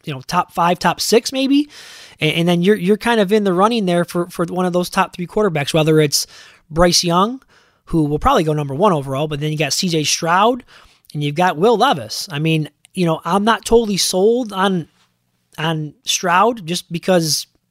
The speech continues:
Ohio State quarterbacks generally aren't that successful in the N F L from what we've seen in the past. Will Levis, I actually watched him quite a bit this year because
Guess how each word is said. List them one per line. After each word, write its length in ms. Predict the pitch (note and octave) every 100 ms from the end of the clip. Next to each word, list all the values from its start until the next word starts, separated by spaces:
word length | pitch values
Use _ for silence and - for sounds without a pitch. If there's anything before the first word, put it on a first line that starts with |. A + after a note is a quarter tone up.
| _
Ohio 280 | E3 D#3 F#3
State 240 | F3 F#3+ -
quarterbacks 520 | F#3 F#3 F#3+ F#3+ D#3
generally 400 | E3+ F#3 F3+ F#3
aren't 260 | D#3+ F3 E3+
that 180 | F3
successful 680 | - D3+ - F#3 - A#3+ A#3 -
in 80 | G3
the 100 | A3+
N 100 | A#3+
F 140 | A3
L 240 | A#3+ B3+ C#4+ - - -
from 180 | - D#3
what 120 | E3
we've 140 | E3+ E3+
seen 160 | -
in 80 | F3+
the 80 | D#3
past. 380 | - F#3+ G#3 -
Will 160 | F3+
Levis, 480 | D#3+ F3 G#3 A3+ - -
I 180 | D#3+
actually 260 | E3+ F3+ F3
watched 340 | D#3 F3 -
him 80 | G3
quite 240 | F3 G3+ D#3+
a 60 |
bit 200 | C#3 F#3+
this 240 | G3+ G#3 A3
year 120 | G#3+
because 500 | F#3 - D#3+ D3+